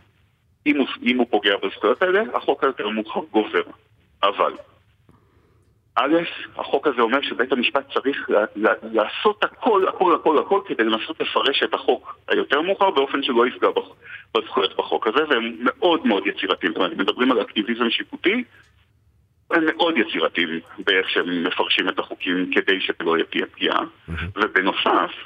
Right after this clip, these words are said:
Speaker 1: למרות שזה לא כתוב בחוק, בשונה מהחוק המקביל הבריטי, בית המשפט העליון הניו זילנדי באלפיים ועשרים בא ואמר, "לי יש סמכות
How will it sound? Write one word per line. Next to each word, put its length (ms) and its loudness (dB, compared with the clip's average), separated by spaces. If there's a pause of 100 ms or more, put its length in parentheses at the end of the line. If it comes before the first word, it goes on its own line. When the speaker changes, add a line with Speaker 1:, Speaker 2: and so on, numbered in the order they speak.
(840)
Speaker 1:
למרות 440 2
שזה 220 0
לא 160 4
כתוב 360 -4
בחוק, 460 -2
בשונה 280 0
מהחוק 400 0
המקביל 380 -2
הבריטי, 500 -4 (420)
בית 160 -2
המשפט 440 0 (560)
העליון 640 2
הניו 280 0
זילנדי 600 -2
באלפיים 540 0
ועשרים 600 -2 (680)
בא 100 2 (140)
ואמר, 400 2
"לי 260 -4 (180)
יש 60 -2 (120)
סמכות 360 -2